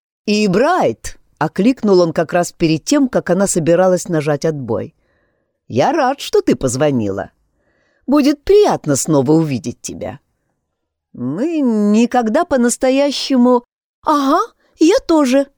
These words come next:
воскликнула она, не желая, чтобы он закончил то, что собирался сказать.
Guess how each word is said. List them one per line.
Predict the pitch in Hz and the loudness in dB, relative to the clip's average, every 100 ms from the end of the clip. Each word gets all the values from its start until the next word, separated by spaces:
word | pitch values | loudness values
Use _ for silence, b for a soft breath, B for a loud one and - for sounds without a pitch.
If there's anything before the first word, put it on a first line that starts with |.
| _ _ - | _ _ -4
воскликнула | 165 - - 269 359 240 190 165 | -4 -2 0 0 0 0 2 2
она, | 156 156 | 2 2
не | 214 | 2
желая, | 262 240 277 294 233 | 2 2 2 2 0
чтобы | - 185 170 | 0 -2 2
он | 196 180 | 2 2
закончил | 156 175 185 170 - 151 143 | 0 0 0 -2 -2 -8 -8
то, | - 294 | -4 -2
что | - 160 | -2 -8
собирался | - 117 123 135 147 156 | -6 -4 -2 -2 -4 -10
сказать. | - 143 123 69 - - | -10 -10 -10 -12 -16 -20